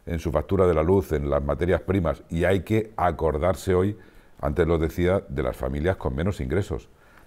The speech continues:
de los jubilados, muchos de ellos que viven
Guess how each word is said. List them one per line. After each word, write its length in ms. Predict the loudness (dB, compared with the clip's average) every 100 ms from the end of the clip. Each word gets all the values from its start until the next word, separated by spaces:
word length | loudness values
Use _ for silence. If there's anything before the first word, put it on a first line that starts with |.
| -4
de 100 | 0
los 120 | 0
jubilados, 640 | 0 0 2 2 0 -4 -8
muchos 360 | -8 -2 0
de 140 | 2 2
ellos 220 | 0 -2
que 120 | -4
viven 400 | -2 0 0 -2